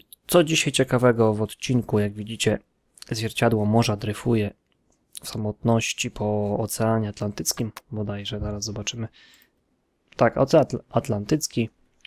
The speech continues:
u wybrzeży Afryki, z tego względu, że prezentowałem samouczki, do których to samouczków właśnie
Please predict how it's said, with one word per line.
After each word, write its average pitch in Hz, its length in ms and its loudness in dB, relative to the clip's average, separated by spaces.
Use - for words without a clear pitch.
u 123 100 2
wybrzeży 104 540 -2
Afryki, 127 640 -2
z - 100 -12
tego 151 200 2
względu, 113 440 0
że 104 280 -2
prezentowałem 104 880 -4
samouczki, 117 680 2
do 143 200 0
których 127 280 2
to 123 100 -8
samouczków 110 640 -4
właśnie 117 380 0